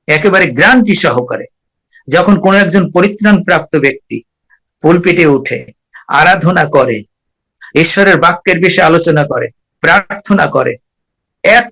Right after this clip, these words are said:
শতভাগ নিশ্চয়তার সঙ্গে বলছি, সেখানে স্বর্গদূতের উপস্থিতি থাকে, কারণ স্বর্গদূত তার সঙ্গে পরিচর্যা করে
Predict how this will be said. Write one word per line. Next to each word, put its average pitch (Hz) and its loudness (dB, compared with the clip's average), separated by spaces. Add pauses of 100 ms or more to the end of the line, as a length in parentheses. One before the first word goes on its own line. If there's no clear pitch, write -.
শতভাগ 233 0
নিশ্চয়তার 208 2
সঙ্গে 185 -2
বলছি, 170 2
সেখানে 160 0 (180)
স্বর্গদূতের 143 0 (160)
উপস্থিতি 143 -2
থাকে, 123 0
কারণ 127 -4
স্বর্গদূত 135 -2 (340)
তার 139 0
সঙ্গে 127 -4
পরিচর্যা 120 -4
করে - -8